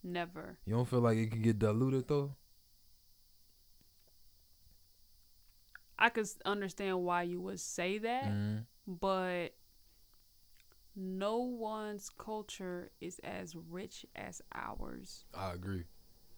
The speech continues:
Speaker 2: I a hundred percent agree.
Speaker 1: Everyone goes for the urban, quote unquote,
Speaker 2: Mm-hmm.
Speaker 1: look,
Speaker 2: Yeah.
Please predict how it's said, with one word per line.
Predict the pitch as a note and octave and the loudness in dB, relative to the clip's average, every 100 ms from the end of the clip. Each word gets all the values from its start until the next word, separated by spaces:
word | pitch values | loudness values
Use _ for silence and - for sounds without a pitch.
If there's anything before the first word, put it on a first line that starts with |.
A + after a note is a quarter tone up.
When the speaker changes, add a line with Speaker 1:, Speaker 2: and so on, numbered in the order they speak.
| - | -8
Speaker 2:
I | F2 G2 | -2 0
a | |
hundred | F2+ F#2+ F2+ | 0 0 0
percent | F#2+ F2+ F2+ | -2 0 2
agree. | F#2 F#2 F2+ E2+ - - - - - - - - - - - - - - - | 2 4 2 0 -10 -20 -20 -20 -20 -20 -20 -20 -20 -20 -20 -20 -20 -20 -6
Speaker 1:
Everyone | - G#3+ A3 A#3 G#3+ G#3 G3 F#3 | -2 0 0 0 0 0 0 4
goes | G3 G3 F#3+ F3+ | 8 8 6 2
for | - G3+ G3 F#3+ F#3 F3+ F3+ - - - | 0 2 4 4 4 2 -2 -8 -14 -10
the | F3+ G3+ F#3+ F3+ F3+ - - - - - | 0 2 2 0 -4 -14 -20 -20 -12 6
urban, | A#3+ B3 A3+ G3 F#3 F3 F3+ | 10 10 10 6 4 4 0
quote | - G#3 G3 | 2 2 4
unquote, | F#3 F3+ G#3 F#3 F#3 - - - - - | 2 0 2 2 0 -6 -14 -20 -16 -4
Speaker 2:
Mm-hmm. | F#2 F#2+ G2 A2 - | 2 2 2 -2 -6
Speaker 1:
look, | G3 G3+ B3 A3+ - - - - | -2 6 8 8 6 -6 -14 -4
Speaker 2:
Yeah. | F#2+ F#2+ E2+ | 0 2 0